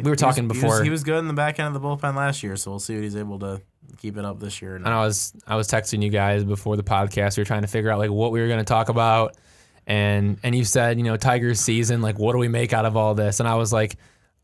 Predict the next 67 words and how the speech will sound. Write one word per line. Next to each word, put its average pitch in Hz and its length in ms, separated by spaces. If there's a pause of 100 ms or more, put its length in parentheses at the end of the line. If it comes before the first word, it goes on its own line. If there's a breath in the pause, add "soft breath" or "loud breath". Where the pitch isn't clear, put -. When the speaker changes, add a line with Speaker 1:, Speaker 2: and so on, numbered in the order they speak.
(120)
Speaker 1:
honestly, 139 640
th-, 120 400
this 147 180
season's 139 320
like 113 140
Jose 117 340
Valverde. 104 600
It's 127 300
a 123 80
roller 98 240
coaster. 98 560
Speaker 2:
<laughs> - 60 (540 loud breath)
It's - 100
a 107 40
great 110 220
way 113 100
to 117 80
put 131 240
it. 104 160
Speaker 1:
I 113 100
know. 113 320 (340 soft breath)
Speaker 2:
We'll 113 120
figure 131 260
out 127 160
if 123 80
they 123 120
can 123 100
actually 120 300
keep 120 260
up 123 160
and 107 100
even 107 160
stay 110 220
around 101 160
the 98 80
five 101 140
hundred 98 160
mark 98 260
or 123 180
get 131 160
over 113 280
it. - 120
Who 110 160
knows? 104 340
But 90 280
it's, 95 180
it'll 107 160
be 104 100
something 104 280
to 101 40
keep 101 240
up 95 200
with. - 0
Speaker 1:
We 101 120
will 104 120
see. 113 180
Speaker 2:
I'll 117 160
be 117 80
keeping 110 220
up 104 140
with 98 80
it 101 60
all 95 140
summer, 87 300
no 85 160
doubt. 80 340
But 95 220